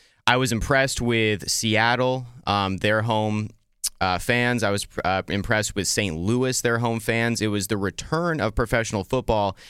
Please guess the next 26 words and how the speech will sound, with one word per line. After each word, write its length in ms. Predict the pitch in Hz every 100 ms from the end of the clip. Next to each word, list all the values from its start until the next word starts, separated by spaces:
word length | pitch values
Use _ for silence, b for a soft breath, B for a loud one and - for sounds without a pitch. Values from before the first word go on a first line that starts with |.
| B B
in 220 | 127 131
Saint 360 | - 127 117 95
Louis 400 | 113 120 110 -
last 380 | 101 101 95 -
week. 380 | 92 110 107 -
So 400 | - 104 95 - B B -
that 140 | 135
was 180 | 139 107
really 200 | 117 104
awesome 360 | 107 107 113
to 100 | 101
see. 300 | 101 - 113
I 100 | 101
think 160 | 135 196 -
overall, 540 | 135 131 120 113 113
though, 180 | 113 117
I 100 | 104
still 320 | 107 - 127 113
feel 240 | 117 113
like 300 | 104 98 92
this 200 | 101 -
league 260 | 104 104 98
is 120 | 87
going 220 | 98 98
to 60 | 95
succeed. 600 | - - - 117 117